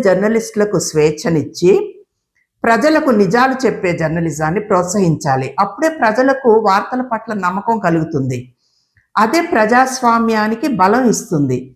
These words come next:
ప్రజలు కూడా తమ వంతుగా అర్ధసత్యాలు, అబద్ధాలు చెప్పే వార్తా సంస్థలు బహి-, వార్తా సంస్థలు బహిష్కరిస్తేనే మీడియా సంస్థలు కూడా త్వరగా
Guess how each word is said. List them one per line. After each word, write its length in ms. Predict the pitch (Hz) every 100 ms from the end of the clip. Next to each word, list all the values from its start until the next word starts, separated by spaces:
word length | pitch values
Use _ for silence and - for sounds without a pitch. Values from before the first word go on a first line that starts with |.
| -
ప్రజలు 300 | 180 175 233
కూడా 340 | - 277 240 170 196 285 - - _ -
తమ 180 | 196 214
వంతుగా 540 | 214 214 214 233 247 262 226
అర్ధసత్యాలు, 840 | 165 190 214 196 - 202 196 214
అబద్ధాలు 580 | 202 147 175 165 202 202
చెప్పే 340 | 202 - 190
వార్తా 380 | 165 156 160 175
సంస్థలు 480 | 170 156 156 165 143
బహి-, 280 | 143 147 - - -
వార్తా 320 | 151 156 156
సంస్థలు 400 | 180 165 165 170
బహిష్కరిస్తేనే 880 | 147 147 147 156 143 - 135 131 180 453 453 - _ -
మీడియా 320 | 220 269 302
సంస్థలు 520 | 294 247 202 - 180
కూడా 280 | 175 156 185 -
త్వరగా 460 | - 175 185 208 262